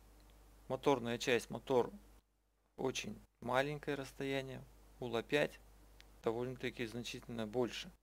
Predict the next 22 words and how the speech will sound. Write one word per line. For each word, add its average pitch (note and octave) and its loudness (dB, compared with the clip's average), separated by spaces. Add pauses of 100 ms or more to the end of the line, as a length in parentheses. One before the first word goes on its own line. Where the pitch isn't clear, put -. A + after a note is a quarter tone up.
(1120)
Дальше, C#3 2
если A2+ -6
посмотрим A#2+ -6
на A#2 -4
хвост, D3+ 2
хвостовую A2+ -6
часть, D3 4
то A2 -2
у G#2 -8
Фокке-Вульфа B2+ -4
она G#2 0
намного A#2+ -2
длиннее, G#2+ 0
чем B2 -6
у A#2 -6
Ла A#2+ -2
пять. - -4 (800)
А A2+ 6
хвостовое B2 2
оперение D#3 2 (140)
довольно-таки B2+ 0
тонкое, D3 2